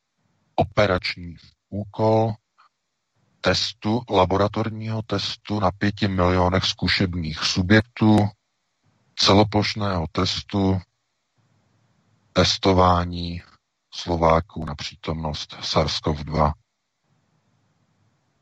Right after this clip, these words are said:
My se samozřejmě dostaneme, eh, během naš-, dnešního pořadu ještě i k dalším věcem, k dalším záležitostem,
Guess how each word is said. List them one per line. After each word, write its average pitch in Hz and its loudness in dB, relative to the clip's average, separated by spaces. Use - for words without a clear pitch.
My 104 2
se - 2
samozřejmě 113 2
dostaneme, 87 -2
eh, 85 -2
během 87 2
naš-, 87 -4
dnešního 90 -4
pořadu 87 4
ještě 90 2
i 82 4
k 85 0
dalším 87 0
věcem, 113 -4
k 107 -8
dalším - -4
záležitostem, 101 0